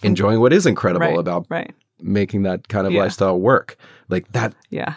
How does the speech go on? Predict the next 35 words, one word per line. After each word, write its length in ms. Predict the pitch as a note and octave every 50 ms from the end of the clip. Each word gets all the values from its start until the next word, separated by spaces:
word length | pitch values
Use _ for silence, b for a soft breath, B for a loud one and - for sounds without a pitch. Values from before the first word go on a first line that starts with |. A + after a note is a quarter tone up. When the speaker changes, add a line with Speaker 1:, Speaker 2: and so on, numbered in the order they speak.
| - -
Speaker 1:
that 260 | G2+ B2+ A#2+ A2+ -
tension 380 | - C3+ C3+ B2 - B2 G2 F#2+
is 320 | F#2+ F2 E2+ - - - B B B
Speaker 2:
It's 220 | F3 D#3+ - - D#3+
really 380 | D3+ D#3 D#3+ D#3+ D#3 D#3 D3+
hard 380 | D#3 D#3+ D3 C#3+ C#3+ C#3+ C#3 -
to 60 | D#3 C#3
navigate. 600 | C#3 C#3 C3+ C3+ C3+ C3 C#3+ C#3 C#3+ - - B B B B B B B B B B B B B -
And 320 | F#3+ F#3 F3 E3 E3 D#3+
depending 440 | - E3 - - D3+ E3+ D3+ D#3 D#3 D3+
on 100 | D3+ D3+
your 220 | D3 C#3+ C#3+ - - _ _ _ _ _ _ _ _ _ _ _ _ _
personality, 720 | - E3 D#3+ D3+ - D3+ C#3+ C3+ D#3 D3 D3 D#3+ E3+ F3 D3+ -
like, 180 | - C#3+ D3 -
how 240 | - E3 C#3+ C#3 C#3+
you 600 | C#3 C#3+ D3 D3+ D#3 D#3 D#3 D3+ D3+ D3 C3+ - _ _ _ _ _ _
conduct 400 | - D3 C#3 C#3+ C#3 D3 - -
your 120 | D#3 D3+ D3
day, 400 | C#3+ C#3+ D3+ - - - F3 F#3+ -
it 80 | - -
can 180 | E3 D3 C#3+
be 240 | C3 - D#3 D3+ D3 -
totally 600 | - - - - D3+ D3 D3 D3 C#3+ C#3 C#3 C3+
paralyzing. 640 | - F#3+ G#3+ B3 A#3 F3+ D#3 C#3+ - - - F3+ - -
Um, 440 | E3 E3 D#3 D3 D3 C#3+ C#3+ D3 - _ _
and 220 | - F#3+ F#3 F#3 F#3
you 240 | F#3+ F#3+ F3+ - - -
are 100 | F3 E3
good 220 | - - F#3+ G3
at 100 | G3+ F#3+
what 120 | F3 - F3
you 80 | F3
do, 400 | D#3 - G3+ G3+ G#3 G3+ F#3+ F3 E3
but 160 | - E3 - -
you 520 | D#3+ E3 E3 E3 D#3+ D#3+ D#3 D3+ D3 -